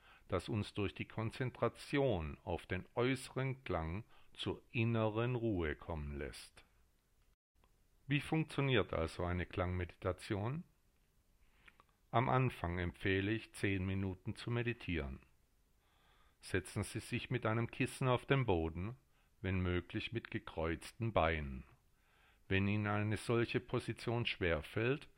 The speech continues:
dann können Sie auch bequem auf einem Stuhl sitzen. Das verändert den meditativen Aspekt keinesfalls. Ziehen Sie aus dem Becken den Rücken nach oben,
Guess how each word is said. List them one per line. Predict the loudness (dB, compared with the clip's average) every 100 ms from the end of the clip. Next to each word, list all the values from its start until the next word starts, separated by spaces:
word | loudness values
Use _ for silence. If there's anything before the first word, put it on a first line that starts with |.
| -20 -20 -14
dann | -4 -4
können | 0 0 0
Sie | 0 0
auch | 0 -2
bequem | -6 -6 -2 0 0 0
auf | -2 0
einem | 0 0
Stuhl | -4 0 2 2
sitzen. | -2 -6 -6 -10 -8 -10 -14 -20 -20 _ -2
Das | -2 0
verändert | 0 0 2 0 0
den | 0 0
meditativen | 0 -2 -4 -8 -6 -8 -6 -6
Aspekt | -6 -6 -4 -4 -4 -6
keinesfalls. | -2 0 -2 -4 -4 -4 -4 -8 -16 -18 -20 _ _ _ _ _ _ _ _ _ _ _ _ _ _
Ziehen | -6 0 2 2
Sie | 2 2
aus | 4 4 4
dem | 2 2 4
Becken | 2 2 -6 -8 -10 _
den | -2 0
Rücken | 0 -2 0 2
nach | 2 2
oben, | -2 -2 -2 -4 -4